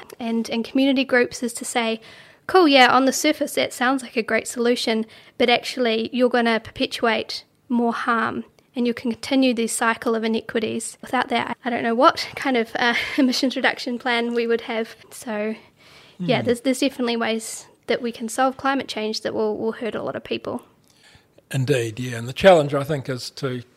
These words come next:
Speaker 2: tackle the problem in a way that doesn't hurt a lot of people, can actually reduce the inequalities
Speaker 1: Exactly.
Speaker 2: we have at the moment, yeah. And, and taking a, a role of monitoring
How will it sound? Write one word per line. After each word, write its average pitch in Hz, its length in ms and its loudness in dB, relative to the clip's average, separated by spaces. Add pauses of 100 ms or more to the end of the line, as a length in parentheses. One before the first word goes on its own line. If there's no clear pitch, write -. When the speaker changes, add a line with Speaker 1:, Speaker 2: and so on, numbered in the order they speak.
(320)
Speaker 2:
tackle 135 360 -6
the 120 60 -8
problem 131 420 0
in 120 80 -6
a 113 60 -6
way 120 220 -6
that 110 160 -12
doesn't 127 360 -10
hurt 110 340 -8
a 110 40 -10
lot 107 140 -8
of 110 100 -12
people, 110 320 -12
can 135 160 -6
actually 123 360 -12
reduce 113 500 -10 (600)
the 127 120 -10
inequalities 131 400 0 (200)
Speaker 1:
Exactly. - 120 -4
Speaker 2:
we 110 60 -4
have 113 180 -4
at 123 120 -14
the 117 60 -8
moment, 110 380 -8
yeah. 120 300 -6
And, 151 280 -4 (120)
and 135 240 -4
taking 165 460 -2
a, 113 220 -8 (500)
a 139 80 -4
role 113 500 -2
of 117 100 -12
monitoring 117 760 -8